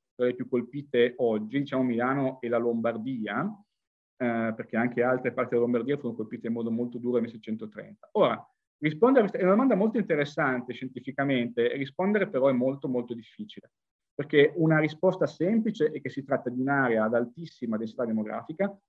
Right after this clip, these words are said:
a partire dal Medioevo, quindi fine interrottamento.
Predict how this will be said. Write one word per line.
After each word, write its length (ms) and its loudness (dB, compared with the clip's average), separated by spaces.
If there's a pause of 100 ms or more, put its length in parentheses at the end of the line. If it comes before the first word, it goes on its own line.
(140)
a 240 6
partire 880 4 (160)
dal 260 0
Medioevo, 920 -2
quindi 340 -20 (320)
fine 120 -6
interrottamento. 800 -10